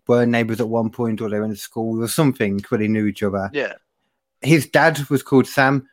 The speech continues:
Speaker 1: and he had a dog that they were, the breed that the thing mentioned it was the same breed. Um,
Speaker 2: So
Speaker 1: so they
Speaker 2: that's,
Speaker 1: think it
Speaker 2: yeah.
Speaker 1: came from there somewhere, you know, where,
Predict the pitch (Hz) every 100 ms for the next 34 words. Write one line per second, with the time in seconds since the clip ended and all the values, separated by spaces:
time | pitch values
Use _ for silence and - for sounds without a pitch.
0 | _ 127 123 123 120 104 127 123 - _
1 | _ _ 127 123 120 120 107 _ _ _
2 | 127 104 123 120 117 113 - 123 110 -
3 | 123 113 113 110 123 107 107 107 120 107
4 | 101 120 110 104 113 113 113 - _ _
5 | _ _ _ 110 110 107 104 98 101 _
6 | _ _ _ _ _ _ _ _ _ -
7 | - 127 117 117 127 113 - - 113 101
8 | - 117 107 - 107 107 110 110 101 127
9 | 110 107 107 104 104 101 101 98 98 _
10 | - 113